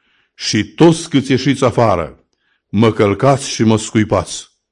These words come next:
Nimeni n-a zis nimic.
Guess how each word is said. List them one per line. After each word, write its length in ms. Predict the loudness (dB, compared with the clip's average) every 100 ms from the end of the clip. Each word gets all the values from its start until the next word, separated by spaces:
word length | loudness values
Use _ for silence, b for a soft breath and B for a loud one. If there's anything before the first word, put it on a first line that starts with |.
| _ _ _ _ _ _ _ _ _ _ _ _ _ _ _ _
Nimeni 380 | -6 -2 0 0
n-a 100 | -2
zis 260 | -2 -4
nimic. 400 | -4 -4 -8 _